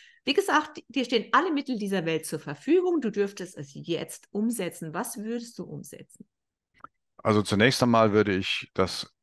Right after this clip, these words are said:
Speaker 2: Ausbildungssystem für uns Zahnärzte und Ärzte komplett ändern. Das würde ich mal zuerst machen. Das
Speaker 1: Wie?
Speaker 2: erste,
Speaker 1: Wie?
Speaker 2: wie? Also ich würde das so machen, wie es früher war. Früher haben die Ärzte studiert. Philosophie,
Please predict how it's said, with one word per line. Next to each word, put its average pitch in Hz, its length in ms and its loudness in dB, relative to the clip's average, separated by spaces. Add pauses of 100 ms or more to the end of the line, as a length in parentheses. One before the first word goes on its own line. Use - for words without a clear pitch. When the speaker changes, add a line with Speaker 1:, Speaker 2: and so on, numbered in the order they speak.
(200)
Speaker 2:
Ausbildungssystem 92 1120 2
für 82 340 0
uns 87 240 -4
Zahnärzte 95 480 2
und 87 100 0
Ärzte 87 280 0
komplett 85 400 -4
ändern. 73 420 -4 (1160)
Das 98 200 2
würde 95 160 0
ich 85 60 -4
mal 92 160 4
zuerst 85 400 -2
machen. - 360 -10
Das 85 180 -6
Speaker 1:
Wie? 175 40 -4
Speaker 2:
erste, - 420 2 (260)
Speaker 1:
Wie? 120 440 4 (140)
Speaker 2:
wie? - 100 -18
Also 104 240 -2
ich - 160 -2
würde 123 160 4
das 113 160 4
so 127 100 0
machen, 110 280 4
wie 92 40 0
es 90 100 0
früher 123 360 0
war. 87 320 2 (380)
Früher 107 280 0
haben 104 140 2
die 104 80 0
Ärzte 98 420 -2
studiert. 92 760 -4 (500)
Philosophie, 139 880 4